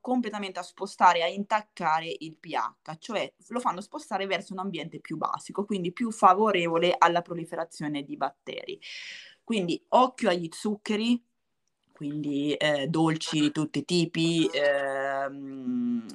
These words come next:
pastine, merendine, succhi di frutta che non sono succhi di frutta, yogurt alla frutta perché non sono yogurt alla frutta ma sono bombe di zucchero,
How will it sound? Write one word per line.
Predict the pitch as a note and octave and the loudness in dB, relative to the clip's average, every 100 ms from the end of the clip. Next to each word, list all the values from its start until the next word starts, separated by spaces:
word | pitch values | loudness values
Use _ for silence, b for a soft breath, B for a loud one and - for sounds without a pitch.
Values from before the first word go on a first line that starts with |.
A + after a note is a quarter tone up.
| - _ - | -16 _ 4
pastine, | C3+ - - F3+ E3 | 4 4 0 2 4
merendine, | D#3+ C#3+ C#3+ D#3+ F3 E3 E3 D#3+ | 4 4 4 4 4 4 4 2
succhi | D#3+ E3 D#3 E3+ | 0 -2 0 2
di | D#3+ | 2
frutta | D#3 E3 D#3+ D3 | 2 2 2 -2
che | - | -2
non | D3+ | -2
sono | E3 D3+ | 0 -2
succhi | - - | -4 -4
di | D#3 | -2
frutta, | C#3 F3 E3+ - D#3+ | 0 4 2 6 4
yogurt | D#3+ G3 F#3+ F3 F#3 | 8 8 8 4 -2
alla | D#3+ D#3+ | 0 0
frutta | D#3 F#3+ F3+ F3 - F3+ | -2 -4 -4 -6 -2 -2
perché | F3 D#3 - D3+ | -2 -14 -12 -10
non | D3 | -10
sono | D3 D3+ | -12 -10
yogurt | C#3+ D3 D3 D3 | -6 -6 -6 -4
alla | D3+ | -6
frutta | D#3+ D3+ - | -6 -10 -8
ma | C#3 | -10
sono | C#3+ D3 C#3 B2 | -8 -8 -6 -2
bombe | G3 G#3 F3+ C#3 | 4 4 4 -4
di | - | -8
zucchero, | - D3+ C3+ - D#3 A3 | -10 -8 -8 -6 2 2